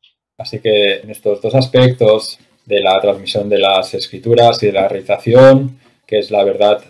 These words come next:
del camino de la cesación, fueron mostradas por el Buda. Así que el Buda ha mostrado, nos ha mostrado el Dharma.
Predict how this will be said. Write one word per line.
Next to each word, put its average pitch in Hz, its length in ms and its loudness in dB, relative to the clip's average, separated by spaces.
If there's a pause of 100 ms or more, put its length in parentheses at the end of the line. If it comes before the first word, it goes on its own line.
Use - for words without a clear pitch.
(160)
del 98 280 -6
camino 101 280 -2
de 101 120 2
la 92 200 0
cesación, 117 760 2 (680)
fueron 127 240 4
mostradas 127 500 2
por 104 140 -4
el 95 140 -2
Buda. 92 420 -8 (220)
Así - 200 -20
que 101 120 -8
el 98 100 -8
Buda 113 580 2
ha 110 80 -8
mostrado, 110 840 0 (120)
nos 117 180 -10
ha 113 40 -2
mostrado 113 320 0
el 98 100 -4
Dharma. 110 460 -4